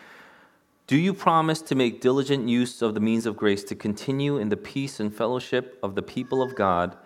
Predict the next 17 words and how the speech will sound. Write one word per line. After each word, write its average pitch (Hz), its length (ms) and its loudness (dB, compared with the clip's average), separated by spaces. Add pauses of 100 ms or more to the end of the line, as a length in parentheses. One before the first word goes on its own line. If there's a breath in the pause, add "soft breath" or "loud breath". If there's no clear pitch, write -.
(340 soft breath)
and 110 260 2
with 117 160 2
the 107 160 0
aid 131 180 2
of 143 100 0
the 135 100 0
Holy 131 260 -2
Spirit 110 320 -2
to 110 80 -8
be 110 100 -4
Christ's - 760 -6
faithful 107 440 -4
disciple 95 640 -2
to 92 240 -12
your 98 220 -4
life's 87 440 -4
end? 90 400 -4